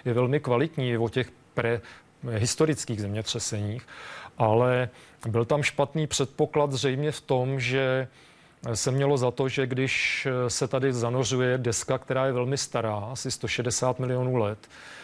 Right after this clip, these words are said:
takže ta horní deska ji není schopná tak dlouho udržet. A tudíž tam není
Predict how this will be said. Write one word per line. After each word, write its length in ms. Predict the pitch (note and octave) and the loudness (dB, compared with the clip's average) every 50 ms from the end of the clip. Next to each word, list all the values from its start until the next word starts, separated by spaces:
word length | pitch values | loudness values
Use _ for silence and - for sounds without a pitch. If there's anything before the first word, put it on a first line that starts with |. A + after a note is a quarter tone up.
| - - | -14 -4
takže 640 | - B2 A2+ G#2 A2+ G2+ B2+ C3 C3 C3 C3 C3 B2+ - - - - - - - A#2+ A2+ G2+ | 0 0 2 2 2 2 2 4 4 4 2 0 -2 -4 -12 -20 -20 -20 -14 -6 -6 -6 -2
ta 100 | - C3 | 0 0
horní 340 | A#2+ A#2 C3 B2 B2+ C#3+ C#3 | 2 2 2 0 0 0 2
deska 380 | C3 C3+ - - - - D3 C3+ | 2 2 0 0 -2 -2 0 -2
ji 120 | C3+ C3+ | 0 0
není 220 | C3 C3 C3 C#3 C#3+ | -2 -2 -2 -2 -2
schopná 440 | - - D#3 C3 - C#3+ C#3 C#3+ | -2 -2 -2 -2 -2 0 0 0
tak 160 | C#3+ - C3 B2 | 0 0 -2 0
dlouho 260 | C3+ C#3+ C#3 C#3 D#3 | 2 2 2 2 0
udržet. 540 | D3+ D3+ C3 C#3 C3 B2 A#2 A2 G2+ G2+ - - - - _ _ _ - - - - - - - - | 0 0 0 0 0 0 0 -2 -2 -4 -6 -12 -20 -20 _ _ _ -20 -20 -20 -20 -20 -18 -6 -4
A 100 | B2+ A#2+ | -4 -2
tudíž 360 | - C3 B2+ A#2+ C#3+ C#3 - | -2 -2 -2 0 0 -2 0
tam 220 | - D#3 D3 D3+ C#3+ | 0 0 0 2 2
není 500 | C3+ C3+ C#3 C#3 C#3+ C#3+ D3 D3+ D3 | 2 2 0 0 0 0 0 -2 -2